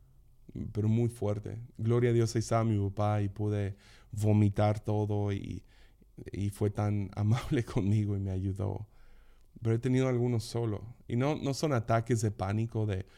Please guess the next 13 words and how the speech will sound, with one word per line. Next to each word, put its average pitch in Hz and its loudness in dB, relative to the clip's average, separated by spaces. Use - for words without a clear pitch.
de - -14
médicos, 107 2
pero 107 2
es 104 -4
como, 113 0
es - -8
como 107 -2
no 107 4
puedo 107 2
salir 101 0
de 101 -2
este 104 -4
ciclo 104 0